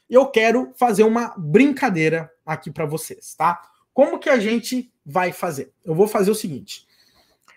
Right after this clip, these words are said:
É, vocês já viram a gente criar uma aplicação Go a jato?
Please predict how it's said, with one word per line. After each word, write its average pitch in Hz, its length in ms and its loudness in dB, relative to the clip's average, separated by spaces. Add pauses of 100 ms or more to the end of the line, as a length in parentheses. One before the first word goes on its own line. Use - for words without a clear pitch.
É, 202 200 6
vocês 277 180 6
já 302 120 8
viram 311 220 4
a 262 80 6
gente 226 280 0
criar 208 220 2
uma 190 320 2
aplicação 196 920 0
Go 185 460 6
a 180 120 0
jato? 190 460 0